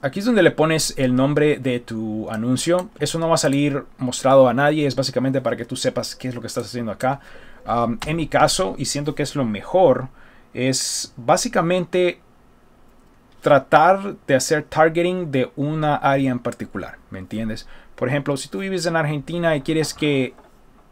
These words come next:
pues, más artistas en, en Argentina te conozcan, que conozcan, ¿me entiendes? Ah, puedes darle targeting como a las personas en tu ciudad, ah, como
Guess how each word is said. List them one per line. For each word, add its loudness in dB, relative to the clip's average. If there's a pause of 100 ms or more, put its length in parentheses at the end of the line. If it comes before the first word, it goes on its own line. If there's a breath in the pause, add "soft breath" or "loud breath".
pues, -2
más 2
artistas -2
en, -2
en -2
Argentina -2
te -2
conozcan, 0
que -10
conozcan, 0
¿me 0
entiendes? -4 (320 loud breath)
Ah, 2
puedes 4
darle 4
targeting 2
como -2
a 0
las -4
personas -4
en -6
tu -6
ciudad, 0 (220)
ah, -6
como -12